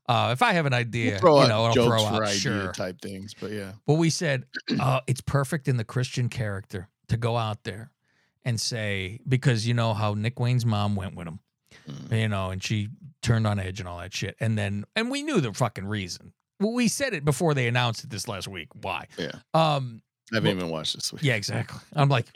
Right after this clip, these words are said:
Speaker 1: and I just wrote, sh-, her reason was because what we said.
Speaker 2: Yeah.
Speaker 1: Um,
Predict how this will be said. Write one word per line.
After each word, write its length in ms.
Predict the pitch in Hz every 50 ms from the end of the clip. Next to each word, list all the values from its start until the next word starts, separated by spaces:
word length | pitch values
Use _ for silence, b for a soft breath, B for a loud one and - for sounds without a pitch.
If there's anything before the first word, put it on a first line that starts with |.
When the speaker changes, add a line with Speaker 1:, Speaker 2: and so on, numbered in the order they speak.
| 151 - -
Speaker 1:
and 140 | 143 160 196
I 100 | 226 214
just 180 | 160 185 156
wrote, 200 | 190 170 151 120 _ -
sh-, 160 | - - 165
her 180 | 139 - 165 156
reason 340 | 156 165 175 160 165 165 147
was 120 | 143 131 120
because 280 | 127 131 - 143 123
what 240 | 117 123 127 127 120
we 100 | 123 123
said. 280 | 110 - 131 113 104 - b b b b b b b b b -
Speaker 2:
Yeah. 60 | 170 156 147 139
Speaker 1:
Um, 240 | 131 120 113 98